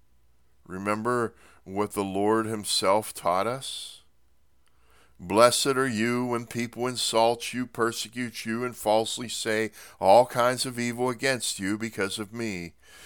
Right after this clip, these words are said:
Rejoice and be glad, because great is your reward in heaven, for in that same way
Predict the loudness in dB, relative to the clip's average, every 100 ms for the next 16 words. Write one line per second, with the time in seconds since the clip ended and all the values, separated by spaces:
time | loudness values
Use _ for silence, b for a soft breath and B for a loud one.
0 | B 0 0 2 6 8 8 4 0 0
1 | 0 6 8 10 8 6 0 -2 -2 -2
2 | 2 2 2 -4 -4 -2 0 0 0 0
3 | 0 4 4 2 -2 -2 0 2 0 0
4 | 0 -2 0 0 0